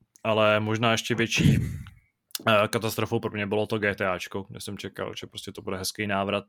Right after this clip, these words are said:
eh, návrat k nějakým nostalgickým hrám a jak to dopadlo, už asi všichni víme. A tím posledním zklamáním, takovým trošku prazvláštním možná, tak,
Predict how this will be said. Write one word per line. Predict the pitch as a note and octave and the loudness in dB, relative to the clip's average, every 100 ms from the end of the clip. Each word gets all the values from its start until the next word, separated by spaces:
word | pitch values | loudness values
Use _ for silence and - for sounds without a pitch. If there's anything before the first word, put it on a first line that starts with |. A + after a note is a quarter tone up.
| - | -10
eh, | - - - | -8 -6 -8
návrat | - F#2+ F#2+ - | -6 -4 -6 -8
k | |
nějakým | G#2+ F#2+ G#2 | -12 -10 -12
nostalgickým | - G2+ F#2+ - G#2+ | -10 -10 -8 -8 -4
hrám | G#2 G2+ G2 G2+ - - - | 0 2 2 0 -12 -20 -10
a | G2 F#2+ F#2+ G2 | -2 0 0 -2
jak | G2+ | -6
to | G#2+ | -4
dopadlo, | G2 G#2 G#2 G#2 | -2 0 0 -2
už | G2 | -4
asi | - A#2 | -6 -6
všichni | - A2 B2 | -4 -4 -2
víme. | A2+ G#2 G2 G2 - - - _ - | -2 0 2 0 -4 -20 -20 _ -2
A | A2+ G#2 G#2+ G#2+ G#2+ | 4 6 6 6 4
tím | - A#2 A#2+ A#2+ A#2+ | 0 0 2 2 0
posledním | A#2+ - A#2 A#2+ | -2 -2 0 0
zklamáním, | B2+ - A#2 A2 G#2 G#2+ G#2 G#2 G#2 | -2 2 2 6 4 4 0 -2 -6
takovým | G#2 G#2+ | -10 -12
trošku | G2+ - | -12 -12
prazvláštním | A2 A2 G2+ G#2 G#2 - G#2+ | -4 -2 0 0 0 -4 -4
možná, | G#2 G2 A2 G#2+ G#2+ | -4 -8 -4 -4 -4
tak, | - | -8